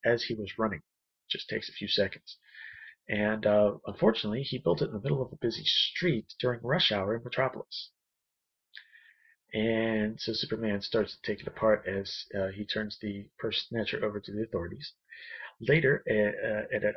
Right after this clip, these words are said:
army artillery range, he asks that, uh, if he can use, if he could be the target for their target practice, 'cause he'd like to, you know, I guess, test his vulnerability some more, even though he was in space and that didn't pro-,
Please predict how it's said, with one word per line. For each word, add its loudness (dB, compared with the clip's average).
army 2
artillery 4
range, -2
he -6
asks 0
that, 0
uh, 4
if 0
he -6
can -6
use, 0
if -14
he -4
could -2
be 4
the 2
target 2
for 4
their 2
target 2
practice, -2
'cause -8
he'd -6
like -2
to, -6
you -12
know, -12
I -20
guess, -6
test -6
his -14
vulnerability -4
some -4
more, -8
even -8
though -6
he -4
was -8
in -16
space -2
and -8
that -8
didn't -14
pro-, 0